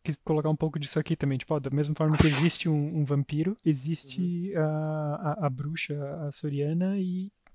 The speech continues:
Speaker 1: e ela, e funciona, as <laughs> coisas dela, assim, as
Speaker 2: Uhum.
Speaker 1: tra-, as
Speaker 2: Sim.
Speaker 1: tradições, whatever, rituais,
Speaker 2: Uhum.
Speaker 1: seja lá o que for que ela fez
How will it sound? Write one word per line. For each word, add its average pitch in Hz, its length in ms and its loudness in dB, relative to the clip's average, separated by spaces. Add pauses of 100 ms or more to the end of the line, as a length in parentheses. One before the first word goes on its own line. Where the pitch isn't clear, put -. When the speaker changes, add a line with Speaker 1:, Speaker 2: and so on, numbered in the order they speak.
(260)
Speaker 1:
e 147 140 0
ela, 185 640 0
e 160 60 -2
funciona, 165 460 0
as 143 160 -6
<laughs> 143 240 -2
coisas - 20 -10
dela, 151 280 4
assim, 160 320 -4
as 135 140 -2
Speaker 2:
Uhum. - 20 -8
Speaker 1:
tra-, 139 240 -2
as 135 120 -8 (200)
Speaker 2:
Sim. 135 200 2
Speaker 1:
tradições, 165 120 2
whatever, 139 320 2
rituais, 143 600 2
Speaker 2:
Uhum. - 60 -14
Speaker 1:
seja 139 300 0
lá 151 80 2
o 156 60 -2
que 143 120 -4
for 147 220 -2
que - 100 -4
ela 139 140 -2
fez 139 500 -4